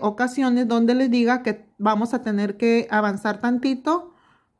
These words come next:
para que les decía no quede muy largo este video, ya que es una puntilla grande y se lleva un buen de tiempo.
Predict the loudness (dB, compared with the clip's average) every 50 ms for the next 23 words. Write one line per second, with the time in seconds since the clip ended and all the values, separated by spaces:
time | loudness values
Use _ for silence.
0 | _ _ 0 2 2 4 2 2 2 0 0 0 0 -2 -4 0 2 2 4 4
1 | 2 2 0 -2 0 0 0 2 2 2 4 4 4 2 2 0 0 -2 -2 -4
2 | -2 -2 -2 0 0 0 0 -2 0 0 0 0 0 -2 -2 -4 -4 -2 -2 -2
3 | -2 -2 -2 -4 -4 -2 -2 -2 0 0 0 0 2 2 2 2 0 0 -2 0
4 | 0 -2 0 0 0 0 2 2 2 0 0 0 -2 -2 -2 -2 -2 -2 -4 -6
5 | -8 -12 -12 -12 -16 _ _